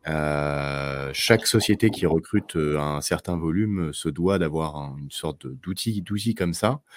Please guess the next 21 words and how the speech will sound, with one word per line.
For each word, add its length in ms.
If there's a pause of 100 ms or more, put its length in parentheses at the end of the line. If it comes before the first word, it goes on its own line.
(480)
Study 360
Mapper, 340
du 140
coup, 280
au 60
niveau 320
de 60
l'intégra-, 480
une 160
intégration, 880
euh, 40
pour 200
ceux 100
qui 180
ne 200
sauraient 360
pas 140
non 160
plus, 200
c'est, 300
euh, 200